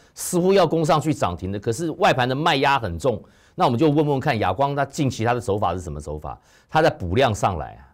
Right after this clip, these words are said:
对吧？有没有太大的问题？我觉得亚光还有机会。为什么？哦，那来讲为什么？我们赶快来看一下有没有亚光的这个字卡。哎，为什么呢？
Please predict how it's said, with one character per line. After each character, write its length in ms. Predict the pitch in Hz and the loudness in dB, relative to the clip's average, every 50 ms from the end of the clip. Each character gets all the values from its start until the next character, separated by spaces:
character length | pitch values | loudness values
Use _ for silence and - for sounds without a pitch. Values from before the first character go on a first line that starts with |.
| _ _ _ - | _ _ _ -2
对 100 | 170 190 | 2 4
吧？ 260 | 202 202 190 - - _ _ _ _ _ _ _ _ _ _ _ _ _ _ _ | 4 4 4 2 -4 _ _ _ _ _ _ _ _ _ _ _ _ _ _ _
有 140 | - 117 123 | 0 0 2
没 60 | 151 | 4
有 80 | 202 147 | 4 2
太 160 | 131 160 143 | 4 4 4
大 120 | 139 143 127 | 4 4 4
的 80 | 123 | 4
问 180 | 123 117 104 90 | 4 2 0 0
题？ 120 | 98 98 | -2 0
我 100 | 101 120 | 0 0
觉 100 | 120 170 | 0 2
得 60 | 185 | 2
亚 120 | 170 120 110 | 2 2 2
光 160 | 107 151 160 | 2 0 0
还 120 | 127 139 | 2 2
有 80 | 123 101 | 0 0
机 200 | - - 110 113 | -2 -4 -6 -2
会。 160 | 110 117 98 - | -2 -2 -2 0
为 220 | 180 254 277 240 | 4 4 4 4
什 200 | - - - 104 | 4 2 0 0
么？ 100 | 92 87 87 - | 0 -2 -2 0
哦， 220 | 143 160 147 98 87 123 | 2 2 2 2 0 0
那 120 | 175 170 143 | 0 0 2
来 160 | - 113 139 | 2 0 2
讲 180 | 131 123 98 113 | 2 0 0 0
为 100 | 131 113 | 0 -2
什 140 | - 87 | -2 -4
么？ 160 | 78 76 71 - _ _ _ _ _ _ _ _ _ _ _ _ _ - _ _ | -8 -8 -10 -12 _ _ _ _ _ _ _ _ _ _ _ _ _ -20 _ _
我 120 | - 104 | -8 -8
们 80 | 120 113 | -6 -4
赶 120 | 104 87 | -4 -2
快 160 | 107 127 113 | 0 2 0
来 60 | 101 | 0
看 200 | 90 - 123 98 | 0 -2 -4 -4
一 60 | 92 - | -4 -4
下 140 | 107 95 | -6 -6
有 100 | - 76 | -6 -4
没 60 | 92 - | -8 -6
有 60 | - | -6
亚 240 | 98 98 78 71 73 | -6 -6 -6 -6 -8
光 280 | - - 107 107 110 | -4 -2 -2 -2 0
的 140 | 104 90 76 | -2 -4 -4
这 100 | 76 90 | -6 -8
个 100 | 87 78 | -10 -12
字 280 | - - - 120 101 82 | -12 -12 -12 -10 -10 -10
卡。 260 | - - - - - _ _ _ _ _ _ _ _ _ _ _ _ - | -10 -14 -20 -20 -20 _ _ _ _ _ _ _ _ _ _ _ _ -8
哎， 140 | 98 120 | -6 -2
为 120 | 120 190 170 | 2 0 0
什 160 | - - 95 | 2 0 -4
么 120 | 80 76 | -4 -4
呢？ 280 | 82 87 90 92 98 | -4 -4 -6 -6 -8